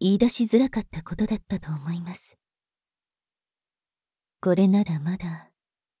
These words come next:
男性のお友達に相談する方が、抵抗が少なかったのかもしれません。女性で、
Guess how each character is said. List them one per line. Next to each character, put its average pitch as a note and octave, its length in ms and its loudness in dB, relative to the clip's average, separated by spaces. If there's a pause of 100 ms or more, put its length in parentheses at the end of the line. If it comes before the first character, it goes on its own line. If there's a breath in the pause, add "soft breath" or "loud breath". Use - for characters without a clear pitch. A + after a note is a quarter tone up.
(340)
男 F#3 260 4
性 A3 320 4
の A3 180 6
お G#3 60 2
友 G#3+ 280 4
達 A3 280 0
に A3 100 8
相 G3+ 280 2
談 A3+ 180 4
す - 200 -6
る A#3 120 2
方 A3+ 280 2
が、 F#3 280 -8 (720)
抵 G3 200 6
抗 G#3+ 220 4
が G#3+ 160 4
少 - 240 -2
な A#3+ 140 2
か B3 120 -2
っ - 40 -8
た G#3+ 160 -4
の E3+ 100 -10
か F#3 140 -6
も D#3 100 -12
し - 160 -8
れ F3+ 100 0
ま F#3 120 -4
せ - 260 -6
ん。 F#3+ 80 -14 (1500)
女 E3 220 0
性 F3+ 380 -4
で、 F#3 280 -10